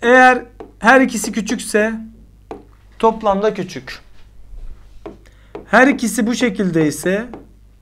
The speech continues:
küçük eşit. Biri küçük, biri küçük eşitse küçük. Unutmayın. Yani her ikisi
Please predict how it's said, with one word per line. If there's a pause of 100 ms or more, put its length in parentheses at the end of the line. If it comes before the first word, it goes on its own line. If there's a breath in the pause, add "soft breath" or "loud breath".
(1080)
küçük
eşit. (1500)
Biri
küçük, (920)
biri
küçük
eşitse (540)
küçük. (680 soft breath)
Unutmayın. (300 soft breath)
Yani
her
ikisi